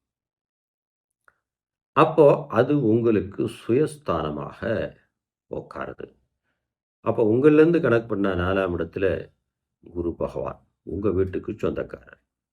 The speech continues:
அப்போ கடகராசிக்குள்ள எப்போ குரு பகவான் பின்னோக்கி வக்ரகலட்சியில போறாரோ அந்த நேரமெல்லாம் உங்களுக்கு பொன்னான காலம் அப்படின்னு நம்ம சொல்லலாம்.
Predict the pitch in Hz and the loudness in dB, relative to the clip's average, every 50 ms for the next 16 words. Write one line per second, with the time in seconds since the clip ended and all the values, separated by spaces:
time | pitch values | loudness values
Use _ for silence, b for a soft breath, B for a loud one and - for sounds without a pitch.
0 | _ _ _ _ _ _ _ _ _ _ _ _ _ _ _ _ _ _ _ _ | _ _ _ _ _ _ _ _ _ _ _ _ _ _ _ _ _ _ _ _
1 | _ _ _ _ _ _ _ _ _ _ _ _ _ _ _ _ - 127 - - | _ _ _ _ _ _ _ _ _ _ _ _ _ _ _ _ -2 0 2 6
2 | 131 117 123 - 76 - - - _ _ _ _ _ - 110 110 151 190 196 190 | 6 8 8 6 6 2 -6 -14 _ _ _ _ _ 0 4 8 8 10 10 10
3 | 185 180 175 - 156 147 - 139 135 131 123 120 113 120 139 107 107 117 127 139 | 10 8 8 4 -4 -4 0 2 6 8 8 8 6 4 0 0 2 2 2 4
4 | 139 135 120 110 117 113 107 101 92 92 107 110 127 135 127 120 107 117 - 101 | 4 4 4 6 4 4 4 2 0 0 0 0 2 2 2 2 0 0 -2 -2
5 | 92 92 90 - 131 131 110 120 107 101 98 92 - 87 80 71 - - 82 80 | -2 -2 -2 0 -2 -2 0 0 -2 -2 -2 -4 -4 -6 -6 -6 -6 -6 -4 -4
6 | 85 87 80 - 65 65 78 - - _ - - 82 85 82 80 78 82 95 110 | -2 -2 -2 -4 -6 -8 -10 -12 -14 _ -14 -10 -10 -8 -6 -6 -4 -2 0 2
7 | 127 135 131 123 117 107 98 95 101 98 113 107 90 82 80 78 76 73 76 - | 2 2 2 2 2 0 0 0 0 0 0 0 0 -2 -2 -4 -6 -8 -10 -12
8 | - - 85 87 87 87 90 92 95 - 92 - - - _ _ _ _ _ _ | -8 -6 -4 -2 -2 -2 -2 -4 -4 -6 -8 -10 -16 -20 _ _ _ _ _ _
9 | _ _ _ _ _ _ _ _ - 76 73 80 95 98 85 65 - - - - | _ _ _ _ _ _ _ _ -12 -10 -8 -8 -8 -8 -10 -12 -16 -18 -20 -20
10 | - - 67 64 60 - - _ | -20 -20 -16 -16 -16 -16 -18 _